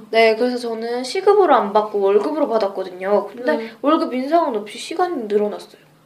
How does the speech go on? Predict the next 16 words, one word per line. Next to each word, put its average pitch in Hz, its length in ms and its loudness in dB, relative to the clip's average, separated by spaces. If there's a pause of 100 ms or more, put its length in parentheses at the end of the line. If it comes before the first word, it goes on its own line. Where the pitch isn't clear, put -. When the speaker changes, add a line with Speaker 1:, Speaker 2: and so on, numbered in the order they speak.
(600)
Speaker 2:
그거 226 140 -10
좀 233 200 -12
너무한데요? 214 720 -10
Speaker 1:
그렇죠. 233 520 -10
그리고 220 640 -6 (640)
근무 269 320 -4
시간 320 380 0
이외에도 240 480 4
일을 214 280 -4
시키시는 302 500 -8
경우도 208 340 -4
되게 202 200 -8
많았어요. 165 520 -14 (340)
"현수막을 339 960 6
가져와라"라고 196 1000 0
하는데 247 540 -2